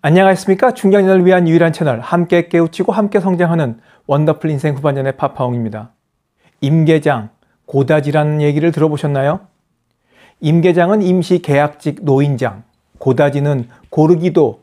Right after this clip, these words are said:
다루기도, 자르기도 쉬운 공동주택 경비원들의 열악한 처우를 일컫는 말입니다. 이게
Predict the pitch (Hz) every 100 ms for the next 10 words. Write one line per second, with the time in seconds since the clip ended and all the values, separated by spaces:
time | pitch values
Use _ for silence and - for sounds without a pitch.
0 | _ - 131 139 139 151 135 110 - _
1 | _ - 139 151 151 151 160 - 180 190
2 | 180 156 151 160 147 143 147 147 - 143
3 | 139 143 131 123 123 123 127 127 123 117
4 | - 120 120 120 120 120 120 120 120 113
5 | 104 113 _ _ 117 117 135 113